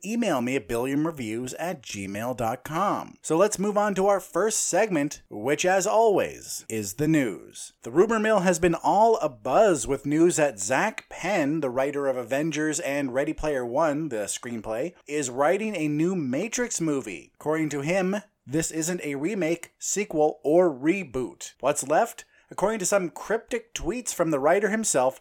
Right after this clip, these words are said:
this is a movie or a series of movies that take place in the same world but have nothing to do with the original films. This according to Slash Film.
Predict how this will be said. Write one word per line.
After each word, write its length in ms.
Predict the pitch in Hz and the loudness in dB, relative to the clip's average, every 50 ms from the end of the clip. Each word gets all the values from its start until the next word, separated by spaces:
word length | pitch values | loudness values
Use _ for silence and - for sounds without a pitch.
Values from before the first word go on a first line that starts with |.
| _ - | _ -16
this 320 | 110 107 143 175 180 175 180 | -6 0 2 2 2 2 -2
is 160 | 165 143 156 | -2 -2 -2
a 80 | 156 | -2
movie 580 | 147 151 156 170 202 185 165 139 143 165 165 _ _ _ _ _ _ - | 0 2 2 0 0 0 -4 -4 -4 -6 -10 _ _ _ _ _ _ -2
or 200 | 151 135 135 135 | 2 4 4 4
a 60 | 139 | 2
series 380 | 135 - 180 196 233 233 190 156 | 0 0 0 0 0 0 -2 -2
of 80 | 143 | -4
movies 460 | 120 113 104 92 104 107 123 139 - - _ _ _ - - _ - | -4 -6 -8 -8 -10 -10 -10 -10 -12 -12 _ _ _ -20 -20 _ -6
that 160 | - 131 131 | -4 -4 -4
take 260 | - - 180 180 - | 0 -2 -2 -2 -2
place 360 | - - 165 180 202 185 - | -4 -2 0 0 2 0 -2
in 180 | - - 156 151 | -2 -2 -2 -2
the 80 | 147 135 | -2 -2
same 380 | - - - 160 170 208 226 | -2 -4 -4 -4 -4 -4 -4
world 420 | 202 175 151 135 127 127 127 127 127 | -2 0 2 4 4 4 2 2 0
but 140 | 131 120 | -2 0
have 180 | 120 131 123 117 | 0 0 -2 -2
nothing 640 | 120 120 123 135 139 143 147 147 - 170 170 175 165 | -6 -6 -4 -2 0 0 0 0 -2 -2 -2 -2 -2
to 120 | 180 180 | -2 -4
do 260 | 156 123 127 123 123 | -4 -4 -6 -4 -4
with 140 | 123 131 131 | -4 -4 -6
the 120 | - 139 131 | -6 -6 -8
original 400 | 110 104 98 87 90 101 107 107 | -6 -8 -10 -10 -8 -8 -8 -10
films. 640 | - - 143 131 95 82 69 64 - - - - - - | -8 -6 -6 -4 -4 -6 -10 -14 -20 -20 -20 -20 -14 -6
This 240 | - 139 160 - - | -2 -2 0 0 0
according 360 | 156 - 156 165 170 170 160 | 0 2 2 2 2 2 0
to 120 | 156 170 | -2 -2
Slash 720 | 170 - - - - 104 113 120 135 143 151 - - - | -2 -2 -2 -2 -2 -2 0 2 2 2 2 0 -2 -4
Film. 720 | - - - - 120 135 139 131 117 87 82 71 - - | -6 -8 -6 -2 0 0 2 0 0 -2 -6 -10 -16 -20